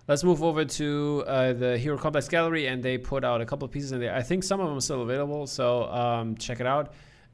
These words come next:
if you liking these. And the first one is, uh, by Dakota Randall, and he, uh, the, uh, he continues his, uh, headshot series with The Matrix. Um, and it looks, uh, really cool. I like, I like these headshots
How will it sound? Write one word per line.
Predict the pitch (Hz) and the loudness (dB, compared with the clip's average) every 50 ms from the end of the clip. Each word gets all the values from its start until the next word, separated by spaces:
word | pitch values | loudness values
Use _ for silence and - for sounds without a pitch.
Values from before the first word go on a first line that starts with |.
| - - | -8 -4
if | 139 127 117 113 - | -4 -4 -4 -4 -4
you | 120 120 120 120 117 104 | -2 -2 0 0 0 -2
liking | 101 107 113 120 120 120 127 113 113 | -2 -2 -2 -2 -2 -2 -2 0 0
these. | 113 139 147 131 104 120 | 2 2 2 0 0 -2
And | 120 120 | -4 -4
the | 113 | -2
first | - 180 170 - | 0 0 0 0
one | 185 175 165 - | -2 -4 -4 -4
is, | - 135 147 156 156 156 156 156 160 143 - - - | -4 -2 0 2 2 2 2 2 2 0 -2 -2 -4
uh, | 143 | -4
by | 131 120 143 139 139 143 143 139 143 | 0 4 6 8 8 10 8 6 6
Dakota | 123 139 139 - 175 175 170 160 139 | 4 0 0 2 2 2 2 2 0
Randall, | 127 139 143 151 160 156 156 156 156 160 - - | 2 2 2 2 2 2 2 2 0 0 -4 -6
and | 127 131 131 131 131 131 131 117 - | -4 -4 -2 -2 -2 -2 -4 -4 -4
he, | - 101 135 135 135 131 127 127 | -6 -6 -4 -4 -2 -2 -2 -2
uh, | 117 98 113 127 | -4 -4 -4 -4
the, | 117 120 127 - - 131 | -2 -2 -4 -4 -4 -4
uh, | |
he | 123 120 120 127 | -2 -2 -2 -2
continues | 120 - 135 127 139 139 131 123 113 | -2 -4 -4 -2 -2 -2 -2 -2 0
his, | 123 123 117 113 - - | 0 -2 -2 -2 -4 -4
uh, | 131 123 117 110 110 110 | -2 -2 0 0 0 2
headshot | 135 156 160 - 165 131 | 2 2 2 2 -2 -2
series | - - 147 139 135 135 120 | -2 -2 0 0 0 -2 0
with | 131 185 226 220 - | 0 0 0 0 0
The | 262 | 0
Matrix. | 262 294 302 277 254 185 120 113 - - - - - - - - - - - - - - - - - - - | 0 0 0 0 0 0 0 0 -4 -10 -14 -18 -20 -20 -20 -20 -20 -20 -20 -20 -20 -20 -20 -20 -18 -8 -2
Um, | 165 143 147 147 147 147 143 143 143 139 135 135 135 - | 2 4 4 6 6 4 4 2 0 -2 -4 -6 -8 -4
and | 139 139 139 139 - | -2 -2 -2 -2 -2
it | - 160 143 139 | -2 -4 -2 0
looks, | 143 147 143 135 120 - - | 2 2 2 0 -2 -4 -2
uh, | 139 131 127 127 127 123 123 123 123 123 123 123 - - - - - - | 0 2 2 4 4 4 4 2 2 2 0 -2 -4 -6 -12 -18 -10 -6
really | 139 120 139 180 175 143 117 | 2 8 10 10 12 10 8
cool. | - 127 110 104 | 4 2 0 2
I | 107 127 | 4 4
like, | 131 135 139 135 131 - - | 6 6 6 4 4 0 0
I | - 139 | 2 4
like | 143 139 131 | 4 4 4
these | 120 131 123 120 | 2 0 0 0
headshots | 131 123 117 - 127 117 107 98 - - - | 0 0 0 0 0 0 0 -2 -4 -6 -8